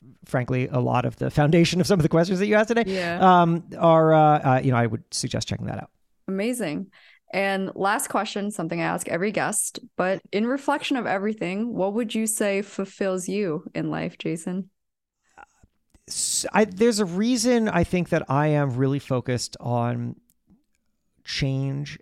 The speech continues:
Speaker 1: and on the things that happen tomorrow. And the reason for that is because I think that the thing that really fulfills me is the feeling of progress,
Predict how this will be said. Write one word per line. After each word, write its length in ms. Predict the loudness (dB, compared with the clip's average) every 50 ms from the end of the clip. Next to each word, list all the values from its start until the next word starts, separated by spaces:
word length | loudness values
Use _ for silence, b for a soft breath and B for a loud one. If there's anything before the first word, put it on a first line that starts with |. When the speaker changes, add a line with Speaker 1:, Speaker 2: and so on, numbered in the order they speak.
| _
Speaker 1:
and 180 | -4 -4 -2 -2
on 160 | -2 -4 -4
the 80 | -4 -6
things 240 | -4 -6 -6 -4
that 60 | -2 -2
happen 220 | -2 -2 -2 -4
tomorrow. 680 | -4 -6 -6 -4 -4 -2 -2 0 0 0 0 0 -2 -2 -4
And 140 | -4 -4 -4
the 60 | -4
reason 280 | -4 -4 -4 -2 -2 -4
for 120 | -2 -2 -2
that 180 | 0 0 0 -2
is 120 | -2 -4
because 580 | -8 -12 -10 -4 -2 0 0 0 -2 -2 -6 -10 -14 _ _ _ _ -4
I 100 | -4 -2
think 200 | -2 -4 -4 -4
that 120 | -4 -4
the 80 | -4 -4
thing 360 | -6 -4 -2 -2 0 0 0
that 120 | 0 -2 -2
really 220 | -2 -2 -2 -2
fulfills 420 | -4 -6 -8 -4 -2 -2 -2 -2
me 200 | -2 -4 -4 -2
is 120 | -4 -4 -4
the 100 | -4 -6
feeling 400 | -6 -4 -2 0 0 0 0 -2
of 140 | -4 -6 -8
progress, 640 | -4 -2 -2 -2 -2 -4 -8 -12 -10 -12 -12 -12